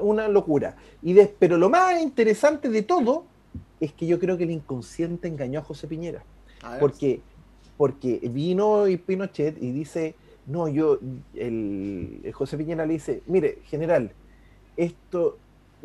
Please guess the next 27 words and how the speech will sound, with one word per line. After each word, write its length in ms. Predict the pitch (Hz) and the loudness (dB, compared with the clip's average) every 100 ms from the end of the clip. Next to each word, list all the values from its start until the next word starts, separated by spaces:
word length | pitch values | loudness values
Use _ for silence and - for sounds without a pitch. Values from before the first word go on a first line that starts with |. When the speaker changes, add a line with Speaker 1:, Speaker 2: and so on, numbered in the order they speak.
| 151 | -6
Speaker 1:
es 260 | 180 143 - _ | -6 -6 -12 _
tan 260 | 302 339 311 | 6 6 2
seguro, 560 | - 240 233 302 254 | 2 4 4 4 4
tan 200 | 254 269 | 6 4
seguro, 640 | 254 208 208 277 285 302 - - - | 2 -2 0 0 0 -4 -8 -20 -14
que 160 | - 185 | 0 2
nadie 360 | 214 285 247 220 | 4 2 0 0
se 100 | 226 | 4
va 100 | 240 | 4
a 60 | |
poder 340 | 247 247 240 220 | 6 6 4 4
robar 240 | 226 226 | 2 2
un 80 | 220 | 0
peso. 360 | 226 - 127 170 | -2 -2 2 8
Ahora, 420 | 202 139 98 - - - - | 8 8 2 -8 -20 -20 -16
no 360 | 135 170 240 269 | -6 0 6 8
le 140 | 233 | 10
garantizo 1120 | 185 165 135 127 - 233 240 - - 311 359 - | 10 8 6 2 -4 -4 -4 -4 -4 -2 -4 -4
que 160 | - 190 | 0 0
en 80 | 170 | 0
cincuenta 580 | - 156 151 214 208 | -4 -4 2 2 2
o 40 | 208 | 0
cien 200 | 214 196 | 2 0
años, 460 | 214 233 269 - - _ _ - - - | 0 -2 -6 -10 -18 _ _ -20 -12 -4
eh, 200 | 143 139 | -4 -4
sea 320 | - 208 196 | 6 8 8
seguro". 580 | 254 294 370 131 104 | 8 8 8 6 0